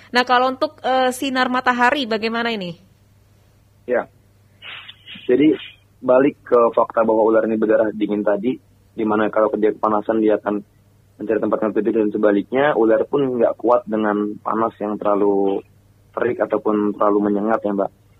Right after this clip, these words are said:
Speaker 2: Nah, itu alasan ular jarang kita temukan di siang hari, kecuali hanya sekedar melintas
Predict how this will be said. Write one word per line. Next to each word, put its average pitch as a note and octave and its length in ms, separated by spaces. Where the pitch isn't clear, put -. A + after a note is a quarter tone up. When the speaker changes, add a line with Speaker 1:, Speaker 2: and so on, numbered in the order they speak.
Speaker 2:
Nah, G#2+ 160
itu G#2 160
alasan A2 480
ular A2+ 560
jarang G#2+ 280
kita G#2 160
temukan G#2+ 320
di G#2+ 160
siang G2+ 160
hari, G#2+ 200
kecuali A2 280
hanya A#2 160
sekedar G#2+ 320
melintas G#2 480